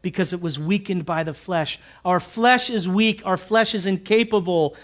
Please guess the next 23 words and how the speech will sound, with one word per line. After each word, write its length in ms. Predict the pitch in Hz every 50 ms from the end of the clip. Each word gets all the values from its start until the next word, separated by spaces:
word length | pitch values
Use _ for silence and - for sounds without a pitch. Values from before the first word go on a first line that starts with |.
| - - _
of 220 | 185 170 - -
keeping 720 | - - 269 302 302 294 - 240 220 202 196 190 180 - - - _ _
the 100 | - 175
standard 720 | - - - - 196 196 196 196 185 180 175 160 156 147
that 300 | 143 170 165 160 156 160
the 80 | 160 156
law 360 | 151 147 147 143 143 139 139 131
requires. 880 | 139 139 131 - - 143 131 131 123 117 - - - - - - - _ _ _ _ _ _ _ _ _ _ _ _ _ _ _ _ _ _ _
But 180 | - 147 -
thank 380 | - - - 185 180 170 135 147
God, 360 | 165 165 151 143 123 107 - _ _ _ _ _ _ _ _ _ _ _
he 140 | _ 170 156
didn't 240 | 151 151 160 151
stop 480 | - - - - - 190 185 190 185 -
with 160 | 165 - _
Melchizedek, 840 | 165 147 139 - - 156 139 131 131 120 117 117 117 _ - _ _ _ _ _ _ _ _ _ _ _ _
but 120 | - 139
he 120 | 113 151 143
gave 260 | 139 156 147 147 143
us 160 | 143 131 -
Jesus 400 | - - 139 123 - 127 120 -
Christ. 640 | - - - 143 127 120 113 - - - - - _ _ _ _ _ _ _ _ _ _ _ _ _ _ _ _ _ _ _ _ _ _ _ _ _ _ _ _ _ _ _ _ _ _ _ _ _ -
Therefore, 880 | 160 180 202 226 233 226 - - 202 185 170 165 160 143 135 135 131